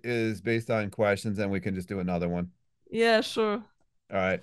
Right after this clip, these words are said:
Speaker 1: perfect.
Speaker 2: I
Speaker 1: Uh,
Speaker 2: watch, I watched some of videos from your channel because now I got a screen behind me. I have one, you know, while I'm
Speaker 1: Uh,
Speaker 2: cooking, I can watch some podcasts.
Speaker 1: Yeah.
Speaker 2: And, and the, some of the, you, you have some good, um, guests on your channel.
Speaker 1: Yeah,
Speaker 2: Uh,
Speaker 1: yeah.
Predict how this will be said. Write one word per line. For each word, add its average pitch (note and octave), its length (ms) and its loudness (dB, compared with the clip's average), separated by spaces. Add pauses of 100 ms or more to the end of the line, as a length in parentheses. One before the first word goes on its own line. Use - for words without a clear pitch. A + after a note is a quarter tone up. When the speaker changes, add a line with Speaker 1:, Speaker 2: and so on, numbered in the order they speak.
(120)
Speaker 1:
perfect. B2 360 6
Speaker 2:
I A3+ 100 8
Speaker 1:
Uh, B3 40 6
Speaker 2:
watch, - 340 8
I A3+ 140 6
watched C#4+ 300 4
some C4 180 2
of A#3+ 140 0
videos A3+ 480 -2
from A3 200 -2
your A3 140 0
channel A3 400 2
because G3 300 -4
now G#3 160 6
I G3+ 140 6
got G3 200 -2
a G3+ 60 -6
screen G#3+ 360 0
behind G3+ 440 0
me. G3 100 2
I F#3 220 2
have G3 120 -4
one, F#3 280 0
you F#3 100 0
know, F#3 140 2
while G3+ 160 4
I'm G#3 100 2
Speaker 1:
Uh, - 40 0
Speaker 2:
cooking, A3 320 -2
I G3+ 100 2
can G3+ 260 0
watch G#3 160 2
some G3 220 -2
podcasts. G3 720 -2 (120)
Speaker 1:
Yeah. D3 320 6
Speaker 2:
And, F#3 320 4
and G3+ 240 4
the, A#3 160 6
some C4+ 220 2
of B3+ 140 2
the, A#3+ 360 4
you, A3 540 -2
you A#3+ 140 2
have A3+ 200 0
some A3 300 -2
good, A#3 300 -4
um, G#3 460 6 (420)
guests G3+ 380 6
on F#3 120 0
your F#3 140 -2
channel. G3 500 4
Speaker 1:
Yeah, C#3 360 6 (140)
Speaker 2:
Uh, - 60 -2
Speaker 1:
yeah. - 200 6